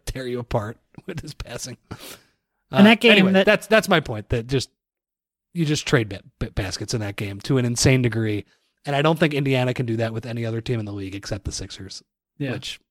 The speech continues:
Speaker 1: yeah.
Speaker 2: And that was a game, along with Dallas, where you see Joe's regular season defense, we'll call it, come out.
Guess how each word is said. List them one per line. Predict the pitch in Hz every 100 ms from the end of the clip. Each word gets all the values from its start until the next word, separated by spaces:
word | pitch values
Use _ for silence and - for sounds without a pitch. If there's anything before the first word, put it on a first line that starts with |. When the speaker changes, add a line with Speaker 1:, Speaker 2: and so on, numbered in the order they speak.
| _ _ _
Speaker 1:
yeah. | 95 - _ _ _ _ _ _ _
Speaker 2:
And | 196
that | 214 220
was | 190
a | 190
game, | 180 170 160 147 -
along | 180 190 190
with | 175
Dallas, | 175 160 147 -
where | 160 156 143 139 - _ _ _ -
you | 170
see | 156 - 175 160
Joe's | 147 165 156 135 -
regular | - 170 185 196
season | 185 208 202 208
defense, | 202 220 202 214
we'll |
call | 202 220 214
it, | -
come | 214
out. | 220 233